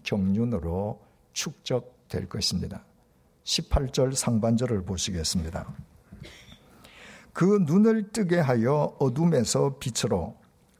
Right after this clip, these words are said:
사탄의 권세에서 하나님께로 돌아오게 하고." 예수님께서 바울을 당신의 휘페레테스와 마르티스로 세상 사람들에게 다시 보내시는 것은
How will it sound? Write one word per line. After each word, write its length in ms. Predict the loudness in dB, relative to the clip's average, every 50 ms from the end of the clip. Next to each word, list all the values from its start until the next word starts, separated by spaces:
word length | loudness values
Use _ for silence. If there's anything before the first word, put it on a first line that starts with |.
| _ -10
사탄의 640 | -4 -2 -2 -2 -2 0 2 2 2 2 0 -2
권세에서 840 | -2 0 0 0 0 0 -2 -2 -2 -2 -2 -2 -2 -2 0 0 -2 -2
하나님께로 1120 | -4 -4 -2 0 2 2 2 2 2 0 -2 -2 -4 -2 0 0 0 0 -2 -2 -4 -4
돌아오게 840 | -2 0 0 2 2 0 0 -2 -4 -4 -2 0 0 0 0 -2 -4 -8
하고." 440 | -6 -6 -4 -4 -4 -4 -6 -8 -10 -16 -20 _ _ -20 _ -20 -20 -20 -20 -20 -20 -20 -20 -20 -20 -20 -20 -20 -8 _
예수님께서 1000 | 2 2 2 4 4 4 4 4 4 2 0 0 0 0 0 0 -2 -4 -6 -10 _ _ _ _ -20 -20 _ -20 -20 -20 _ _
바울을 680 | 0 2 2 2 2 2 2 2 0 0 0 -2 -6 -12 -18 _ _ _ _ _ _ _ _ _ -20 -20 -20 -20 _ _ _ -2
당신의 640 | -2 0 0 0 0 0 2 2 2 0 -2 -4 -8 -10 -6 -4
휘페레테스와 1080 | -4 -4 -2 -2 -2 -2 0 -2 -2 -2 -2 -2 -2 -2 -2 -2 0 2 2 2 0
마르티스로 960 | 0 -2 0 0 0 -2 -4 -6 -6 -6 -6 -4 -2 -2 -2 -2 -4 -4 -4 -4
세상 460 | -4 -2 -2 -2 -2 0 0 0 0
사람들에게 720 | -2 -2 -2 -2 -2 -2 -2 -2 -2 -4 -2 -2 -2 -4
다시 400 | -4 -4 -4 -4 -2 -2 -4 -4 -4
보내시는 580 | -4 -2 -2 0 0 -2 -2 -2 -2 -4 -4
것은 680 | -4 -4 -4 -2 -2 0 0 0 0 -2 -4 -4 -6